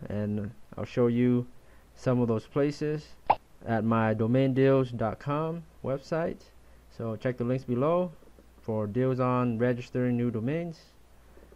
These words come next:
for as low as a dollar. So here is my absolutely favorite place to buy expired domains.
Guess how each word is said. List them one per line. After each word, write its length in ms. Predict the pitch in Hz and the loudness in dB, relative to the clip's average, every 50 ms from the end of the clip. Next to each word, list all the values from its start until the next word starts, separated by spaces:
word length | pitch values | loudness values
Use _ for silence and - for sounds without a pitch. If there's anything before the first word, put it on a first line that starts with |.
| - _ _ | -20 _ _
for 220 | - - 117 110 107 | -10 -6 -6 -4 -4
as 120 | 101 - | -6 -4
low 220 | 113 123 123 123 113 | -2 0 0 2 0
as 80 | 107 | -2
a 40 | 104 | -2
dollar. 400 | 95 120 135 156 175 180 175 175 - - - - - - - - - - - - - - - - - - - - - - - - - - - - - - - - - | 0 2 2 2 2 2 -2 -4 -6 -14 -20 -20 -20 -20 -20 -20 -20 -20 -20 -20 -20 -20 -20 -20 -20 -20 -20 -20 -20 -20 -20 -20 -20 -20 -20 -20 -20 -20 -20 -20 -20
So 260 | - - - 123 123 | -16 -8 -4 -2 0
here 280 | 123 143 156 165 170 170 | 2 2 2 2 2 2
is 480 | 160 139 131 131 127 127 127 127 - - | 2 2 2 4 4 2 2 0 -4 -8
my 540 | - 117 117 117 117 117 117 117 113 113 110 - | -6 -4 -2 -2 -2 0 0 0 -2 -2 -2 -2
absolutely 720 | 120 131 135 143 139 - - 135 139 143 139 135 135 135 131 | -2 -4 -4 -4 -6 -8 -6 -4 -2 -2 -2 -2 -2 -2 -4
favorite 480 | 127 - - 143 139 139 131 127 - | -4 -4 -2 -2 0 0 -2 -4 -6
place 480 | - - 151 139 143 147 147 143 - - - | -6 -4 -2 0 0 0 -2 -4 -6 -14 -12
to 500 | - - 123 120 120 117 117 113 110 110 104 - - - - - - - - - - | -6 -2 -2 0 0 0 0 -2 -2 -4 -8 -14 -20 -20 -20 -20 -20 -20 -20 -20 -14
buy 260 | - 117 120 123 131 127 | -8 -4 -2 0 0 -2
expired 560 | 113 - - 127 127 131 135 135 135 135 120 | -2 -4 -4 0 2 2 4 4 2 2 0
domains. 680 | 117 107 117 123 135 143 147 160 165 165 156 - - | -2 -2 -2 -2 0 0 -2 -4 -4 -6 -10 -14 -18